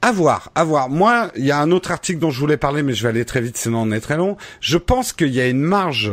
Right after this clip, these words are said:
d'innovation. C'est vrai qu'aujourd'hui, on est d'accord pour dire que les smartphones sont chiants.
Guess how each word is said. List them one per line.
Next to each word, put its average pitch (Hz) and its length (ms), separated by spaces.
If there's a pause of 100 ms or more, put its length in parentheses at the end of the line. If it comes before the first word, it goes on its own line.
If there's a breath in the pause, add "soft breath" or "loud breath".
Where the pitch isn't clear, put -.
d'innovation. 160 720
C'est 123 160
vrai 170 160
qu'aujourd'hui, 160 460
on 156 100
est 127 80
d'accord 131 360
pour 131 120
dire 117 180
que - 60
les 113 60
smartphones 117 480
sont 110 160
chiants. - 320